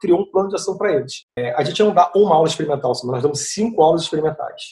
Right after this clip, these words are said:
Então a gente fala que nós vamos, nós vamos fazer que aquela pessoa tenha uma, tenha uma experiência de cinco dias na mão. Não são cinco aulas experimentais, é uma experiência de cinco dias. Então, desde o momento que ela entra em contato com a gente, a gente tem uma central, e nessa central, pra esses alunos experimentais,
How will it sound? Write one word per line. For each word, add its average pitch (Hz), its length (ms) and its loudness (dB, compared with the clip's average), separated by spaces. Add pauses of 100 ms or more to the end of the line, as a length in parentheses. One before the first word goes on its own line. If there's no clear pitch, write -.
(140)
Então 139 200 0
a 160 40 4
gente 160 140 -6
fala - 240 4
que 160 320 -2 (200)
nós 139 100 0
vamos, 170 260 -2
nós 151 180 4
vamos 175 180 2
fazer 165 240 0
que 180 60 -4
aquela 170 120 4
pessoa 185 260 2
tenha 185 120 6
uma, 180 200 2
tenha 180 180 -2
uma 185 80 4
experiência 180 500 2
de - 80 -12
cinco 226 300 -6
dias 165 200 -6
na 151 100 -2
mão. 123 180 -8 (120)
Não 160 60 -18
são 262 120 -10
cinco 220 240 -6
aulas 160 120 4
experimentais, 143 300 -2
é 196 240 -8
uma 190 40 0
experiência 214 360 0
de 226 60 -12
cinco 277 520 -6
dias. - 460 -12 (200)
Então, 180 260 2
desde 277 200 2
o 311 40 -4
momento 202 260 2
que - 40 -2
ela 170 120 4
entra 196 140 -2
em - 40 -8
contato 143 320 0
com 135 60 -8
a 117 60 -4
gente, 160 440 -6 (220)
a 143 80 -2
gente 151 140 -4
tem 165 100 2
uma 151 80 4
central, 160 600 0 (160)
e 196 120 -4
nessa 180 240 0
central, 143 580 0 (280)
pra 156 60 4
esses 151 120 0
alunos 165 220 2
experimentais, 156 580 0